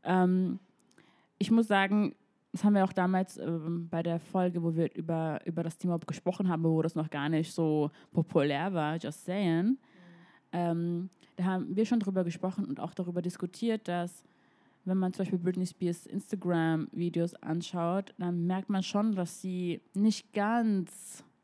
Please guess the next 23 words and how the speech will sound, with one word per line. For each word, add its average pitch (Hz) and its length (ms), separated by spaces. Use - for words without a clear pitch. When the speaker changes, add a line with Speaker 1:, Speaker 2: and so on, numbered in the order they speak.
Speaker 2:
Bei 170 140
Sinnen 175 300
ist. 147 260
Speaker 1:
bei 190 160
Sinnen 214 300
ist, - 340
um 175 140
es 175 140
mal 170 460
vorsichtig 202 400
auszudrücken. 190 720
Das 185 180
heißt, 196 340
ich - 120
denke 185 260
schon, 185 260
definitiv 190 500
braucht 175 260
sie - 120
jemanden, 175 500
der 165 120
sie 160 100
supervised, 185 960